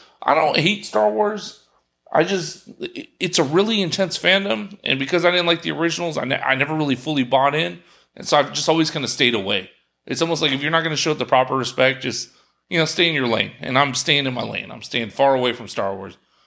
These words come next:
Uh, and I definitely saw the Star Wars, uh, similarities here,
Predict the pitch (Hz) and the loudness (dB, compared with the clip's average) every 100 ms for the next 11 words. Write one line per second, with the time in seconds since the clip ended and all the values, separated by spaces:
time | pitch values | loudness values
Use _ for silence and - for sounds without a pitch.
0 | _ _ - - 123 123 - 147 156 _ | _ _ -8 2 4 4 2 0 -2 _
1 | - 160 143 196 190 196 - 180 160 135 | -2 0 2 0 0 -2 2 2 2 0
2 | 156 147 139 139 139 131 117 - _ _ | 2 2 2 0 0 0 -2 -8 _ _
3 | _ _ _ _ _ _ - 123 120 107 | _ _ _ _ _ _ -4 0 2 2
4 | 101 101 107 127 170 160 120 131 170 185 | 2 0 -4 -6 -2 -2 2 4 4 0
5 | 175 - 208 | -6 -10 -10